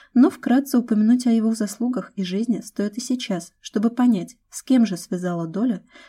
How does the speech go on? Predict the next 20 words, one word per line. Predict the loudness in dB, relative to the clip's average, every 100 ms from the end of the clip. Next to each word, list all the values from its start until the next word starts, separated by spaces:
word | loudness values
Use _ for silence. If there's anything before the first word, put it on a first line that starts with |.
| -12
Софию | -4 -4 0 -2
Фоминичну, | 0 -2 -2 -4 -6 -10 -10 -12 _ _
сделав | -6 -2 -2 -4
женой | -6 -6 -6 -8
Ивана | -6 -2 -2
Великого. | -2 -4 -8 -10 -12 -12 -16 _ _ _ _ _ _ -6
Его | -2 2 2
отца, | 2 0 -2 -2 -4 -4
московского | -4 -2 -6 -4 -4 -4
князя | -2 -2 -2 -4
Василия | -6 -6 -6 -6
второго, | -6 -6 -4 -4 -6 -12 _
соперник | -8 -2 2 4 4 2
в | -2
борьбе | -2 -2 -2 -2
за |
московский | -2 -4 -6 -10 -8
престол, | -8 -8 -4 -4 -4 -8 _ _ _ -6
Дмитрий | 2 4 4 0 -6
Шемяка, | -4 -2 -2 -6 -10